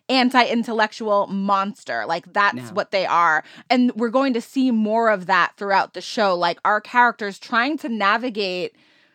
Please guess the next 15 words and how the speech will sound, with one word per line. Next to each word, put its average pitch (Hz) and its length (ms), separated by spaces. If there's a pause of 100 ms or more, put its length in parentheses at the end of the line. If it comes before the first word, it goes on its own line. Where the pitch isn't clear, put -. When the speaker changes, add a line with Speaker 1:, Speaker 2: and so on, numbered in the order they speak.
(580)
Speaker 1:
the 240 160
absurdity 247 640
of 226 120
racism, 214 640
then 254 360
the 240 80
choices 269 420
that 208 160
you 233 120
make 240 260
kind 247 240
of 226 120
become 226 400
necessarily 214 720
absurd 202 720